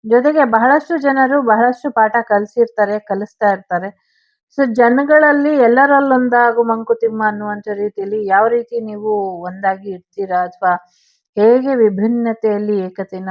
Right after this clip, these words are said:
ಹುಡ್ಕೊಳ್ತೀರಾ, ಅದು ನಿಮ್ಗೆ ಬಿಟ್ಟಂತ ವಿಚಾರ. ಜೊತೆಗೆ ಅಕ್ಕಪಕ್ಕದವರಿಂದ ನಿಮ್ಮ ಜೀವನದಲ್ಲಿ ಯಾರ್ಯಾರು ಇದ್ದಾರೆ, ಯಾರ್ಯಾರಿಂದ ಏನೇನ್ ಪಾಠ ಕಲಿಬಹುದು, ಏನೇನ್ ಅಳವಡಿಸ್ಕೊಳ್ಬಹುದು,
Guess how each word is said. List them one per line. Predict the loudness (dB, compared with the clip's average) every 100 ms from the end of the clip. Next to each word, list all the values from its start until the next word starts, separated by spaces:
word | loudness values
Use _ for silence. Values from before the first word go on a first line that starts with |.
| -8
ಹುಡ್ಕೊಳ್ತೀರಾ, | -10 -10 -12 -10 -10 -10
ಅದು | -10
ನಿಮ್ಗೆ | -10 -10 -8 -6 -8 -8 _ _ _ _ _ _ -4
ಬಿಟ್ಟಂತ | -2 2 0 0 0 0
ವಿಚಾರ. | -2 0 2 2 0
ಜೊತೆಗೆ | 0 -2 0 0
ಅಕ್ಕಪಕ್ಕದವರಿಂದ | 0 0 -2 -2 0 2 4 4 2 0 0
ನಿಮ್ಮ | 0 -4
ಜೀವನದಲ್ಲಿ | 0 2 2 2 0 0
ಯಾರ್ಯಾರು | 2 2 2 2 2 0
ಇದ್ದಾರೆ, | 0 2 2 0
ಯಾರ್ಯಾರಿಂದ | 0 0 0 -6 -8 -8 -8
ಏನೇನ್ | -8 -14 -20
ಪಾಠ | -4 -2 -2 -4 -6
ಕಲಿಬಹುದು, | -2 -2 2 2 4 4
ಏನೇನ್ | 2 -2 -8 -2
ಅಳವಡಿಸ್ಕೊಳ್ಬಹುದು, | -2 2 0 -2 -2 0 2 2 0